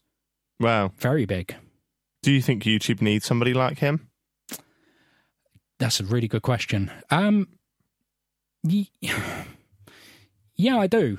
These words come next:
Speaker 2: I d-, well, there's a, there's clearly a space for him because he's found it. Um, I do, I do think there's obviously, like, a police type of thing with him where
Speaker 1: Mm.
Speaker 2: is he policing people based on his own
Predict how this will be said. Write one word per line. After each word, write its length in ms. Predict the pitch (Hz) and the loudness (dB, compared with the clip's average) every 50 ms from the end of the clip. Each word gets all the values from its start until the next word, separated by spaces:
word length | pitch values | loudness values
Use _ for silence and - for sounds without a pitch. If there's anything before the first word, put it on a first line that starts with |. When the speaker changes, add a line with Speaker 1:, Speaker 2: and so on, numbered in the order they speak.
| - - | -4 -2
Speaker 2:
I 100 | 139 165 | -2 -2
d-, 60 | 165 131 | -2 0
well, 160 | 156 165 143 | -2 0 0
there's 180 | 120 139 135 120 | 0 0 0 -2
a, 60 | 156 - - | -4 -6 -2
there's 160 | - 143 131 | -2 -2 -2
clearly 280 | - - 160 202 165 117 | 0 0 0 0 0 0
a 40 | 98 | -4
space 300 | - - 160 175 - - | -2 0 0 0 0 -2
for 160 | - - 95 | -6 -6 -4
him 220 | 101 123 160 139 - - | -2 0 0 -2 -2 -4
because 300 | 117 - 113 101 - - _ _ - | -4 -2 -2 -4 -4 -6 _ _ -8
he's 160 | 110 120 - | -6 -6 0
found 340 | - 175 220 220 196 139 101 | 0 0 2 2 0 0 0
it. 180 | 95 92 104 - _ _ - _ _ - | -2 -4 -6 -8 _ _ -20 _ _ -2
Um, 380 | 127 131 135 135 131 135 127 - _ _ _ _ _ _ - - _ _ - | 0 2 2 2 2 2 0 -4 _ _ _ _ _ _ -20 -20 _ _ -2
I 120 | - 147 | 0 0
do, 240 | 147 143 156 160 175 - | 0 0 0 0 0 0
I 80 | 156 151 | 0 0
do 160 | 147 180 175 | 0 0 0
think 500 | - - 165 156 - - - 113 - _ _ _ _ _ - - - - - - - | 0 0 -2 -2 -2 -6 -8 -8 -8 _ _ _ _ _ -20 -20 -20 -20 -18 -4 -2
there's 260 | 147 147 139 - 160 | 0 0 2 0 0
obviously, 420 | 156 151 156 - - 156 147 139 | 0 0 0 -2 0 0 0 2
like, 220 | 135 120 120 - 117 | 2 0 0 0 -2
a 60 | 110 | -6
police 720 | - - - 123 117 123 127 123 - - - - - - - _ _ _ _ _ - | -4 -2 0 0 2 2 0 0 0 0 0 2 0 0 -4 _ _ _ _ _ -6
type 280 | - - 127 127 123 - | -2 0 0 0 0 -2
of 80 | 117 | -4
thing 220 | - - 127 127 123 | -2 -2 0 0 0
with 160 | 123 120 - | 0 -2 -2
him 240 | - 127 127 131 127 | -2 -2 0 0 0
where 240 | 120 117 110 110 113 | 0 0 0 0 0
Speaker 1:
Mm. 180 | 113 110 110 - - - - - - - - _ _ _ _ _ - | 0 -2 -4 -8 -10 -18 -20 -20 -20 -20 -20 _ _ _ _ _ 0
Speaker 2:
is 240 | 135 139 131 - | 0 0 2 0
he 180 | - - 151 143 | 0 0 -2 -2
policing 580 | - - 135 127 131 131 127 - - 127 113 107 | -2 -2 -2 0 0 0 0 0 0 0 0 0
people 360 | - 127 120 110 - 120 107 | 0 -2 -2 0 -2 -4 -2
based 280 | 117 113 110 - - | -2 -2 -2 -2 -4
on 100 | 113 110 | -4 -2
his 180 | 113 110 101 - | -2 -2 -2 -2
own 420 | 113 107 107 107 107 104 107 101 | -2 -2 0 -2 -2 -2 -4 -6